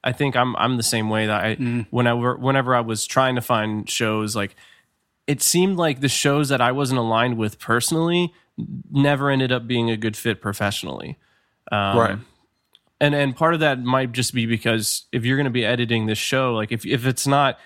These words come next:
Speaker 1: if the show's not about something you care about or by someone that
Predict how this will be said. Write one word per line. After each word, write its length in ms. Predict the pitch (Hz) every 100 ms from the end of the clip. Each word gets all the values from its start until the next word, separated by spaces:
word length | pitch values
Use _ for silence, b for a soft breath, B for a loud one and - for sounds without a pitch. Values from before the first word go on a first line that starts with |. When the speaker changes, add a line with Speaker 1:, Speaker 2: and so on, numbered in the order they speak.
| B
Speaker 1:
if 100 | 135
the 60 | 127
show's 300 | - 160 135
not 180 | 135 131
about 480 | 120 127 123 -
something 540 | - - 139 123 135 120
you 80 | 113
care 240 | 127 123
about 320 | 110 110 104
or 180 | 110 107
by 300 | 107 110 117
someone 380 | 113 113 104 104
that 180 | 101